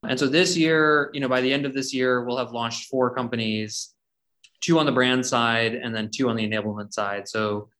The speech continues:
the brand, the two brands, one's called Puforia, and Puforia is that fun feeling you get after you take a number two.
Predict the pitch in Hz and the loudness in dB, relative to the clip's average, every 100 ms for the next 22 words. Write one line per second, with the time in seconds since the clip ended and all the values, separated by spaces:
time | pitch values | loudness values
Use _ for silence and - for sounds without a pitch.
0 | _ - 120 117 127 135 139 131 180 135 | _ -12 -8 0 4 4 2 0 0 2
1 | 131 131 123 131 139 135 135 131 143 - | 2 2 0 0 0 0 -2 -2 -6 -2
2 | 127 123 127 127 139 123 - - 127 123 | 2 4 4 2 0 -8 -16 -2 2 4
3 | 120 117 110 - 120 120 120 120 117 113 | 2 0 -2 -2 0 0 0 0 0 0
4 | 113 110 107 117 110 110 113 110 113 - | 0 -2 -4 -8 -6 -6 -6 -4 -4 -2
5 | 117 110 107 | 0 0 -2